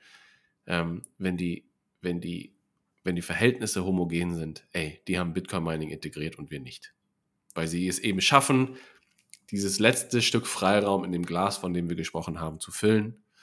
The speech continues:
während die anderen, die es, die das nicht nutzen, das nicht schaffen und immer hinterherrennen und fragen, "Ey, wie können wir dieses Problem lösen? Wie können wir diese letzte Lücke füllen?"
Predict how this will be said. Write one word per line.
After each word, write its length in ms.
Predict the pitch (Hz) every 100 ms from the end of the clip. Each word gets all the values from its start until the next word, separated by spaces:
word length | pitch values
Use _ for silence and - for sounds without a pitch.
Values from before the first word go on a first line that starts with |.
| - - _ _ _ -
während 320 | 87 90 85
die 80 | -
anderen, 360 | 87 87 82 -
die 80 | 85
es, 420 | 80 - - - -
die 60 |
das 220 | 82 78 95
nicht 280 | 95 -
nutzen, 460 | 90 87 - 76 -
das 220 | - 82 80
nicht 180 | -
schaffen 300 | - 85 78
und 160 | 76 76
immer 600 | 131 123 113 101 98 98 -
hinterherrennen 680 | - 90 85 92 92 87 85
und 140 | 82 80
fragen, 280 | 82 80
"Ey, 200 | 78 82
wie 60 | 85
können 220 | - 87
wir 80 | 82
dieses 220 | 78 76
Problem 400 | - 69 76 71
lösen? 300 | 69 69 - -
Wie 140 | 95
können 300 | - 104 98
wir 100 | 87
diese 200 | 82 82
letzte 380 | 82 87 - 82
Lücke 260 | 78 80
füllen?" 240 | 73 -